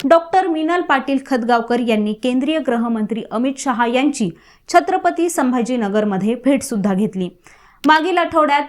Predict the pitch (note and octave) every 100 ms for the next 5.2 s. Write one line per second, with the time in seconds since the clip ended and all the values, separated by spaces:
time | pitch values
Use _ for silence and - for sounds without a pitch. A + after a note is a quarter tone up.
0 | - C4 - C4 B3+ B3+ - C4 C#4 C4+
1 | D4+ C4 A#3 A3+ A3+ A#3 A3 B3 A3 G#3
2 | G#3+ A3+ A3+ C4 B3 A#3 - - G3+ A3+
3 | C4+ C#4+ C4 B3+ C4+ A#3 G#3+ G#3+ G3 G3
4 | A#3+ B3 A#3 G3 A#3 A#3 A3 G3 E3 G#3
5 | F#3